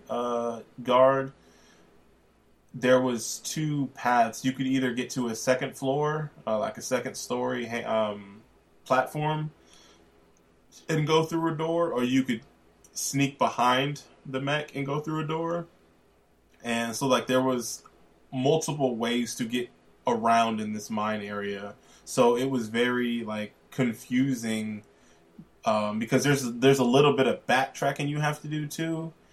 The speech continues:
And one of my <laughs> complaints in the game is once you have to backtrack, it's like, I'm not really sure where I need to go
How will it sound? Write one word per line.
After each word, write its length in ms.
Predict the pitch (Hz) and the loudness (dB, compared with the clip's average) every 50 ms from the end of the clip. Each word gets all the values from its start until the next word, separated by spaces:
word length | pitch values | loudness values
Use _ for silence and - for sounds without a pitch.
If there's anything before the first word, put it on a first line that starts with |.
| _ _ _ _ | _ _ _ _
And 420 | - 113 113 113 110 110 107 - - - - | -2 -2 0 0 0 -2 -2 -4 -8 -12 -10
one 280 | 117 110 110 123 127 | -6 0 0 2 2
of 220 | 127 120 120 117 107 - _ _ _ _ _ _ | 2 0 0 -4 -6 -10 _ _ _ _ _ _
my 240 | - 110 110 107 170 | -2 0 0 0 0
<laughs> 100 | - - | 0 2
complaints 500 | - 147 127 - 131 123 120 117 - 120 | 2 2 4 4 4 4 4 2 -2 -6
in 60 | 113 | -6
the 60 | 113 | -4
game 380 | 107 120 127 131 127 123 117 110 | -2 0 2 2 2 0 -2 -4
is 140 | 110 104 110 | -4 -4 -4
once 220 | 113 113 110 - | -6 -6 -4 -2
you 60 | 120 117 | -2 -2
have 100 | 113 - | -2 -4
to 100 | 107 - | -8 0
backtrack, 560 | - 120 120 127 123 - - 110 107 107 110 | 2 2 2 2 0 -2 -2 -2 -2 -2 -4
it's 180 | 110 107 - | -6 -8 -4
like, 260 | 113 107 107 104 - - _ _ _ - - - | -4 -4 -4 -4 -8 -14 _ _ _ -20 -6 -2
I'm 140 | - 143 165 | -2 2 4
not 200 | 190 170 - 135 | 4 2 2 2
really 240 | 151 165 165 151 139 | -2 -2 -2 -2 -4
sure 440 | - - 160 165 160 139 117 95 - - 98 101 | -4 -2 0 2 2 2 0 -2 -6 -14 -8 -2
where 280 | 107 120 131 139 143 | 2 2 4 6 6
I 140 | 139 135 131 | 4 4 4
need 200 | 131 131 131 123 | 2 0 -2 -2
to 100 | - 123 | -4 -8
go 560 | 120 - 113 117 131 143 156 165 170 170 170 | -6 -2 2 2 4 4 2 0 -2 -4 -6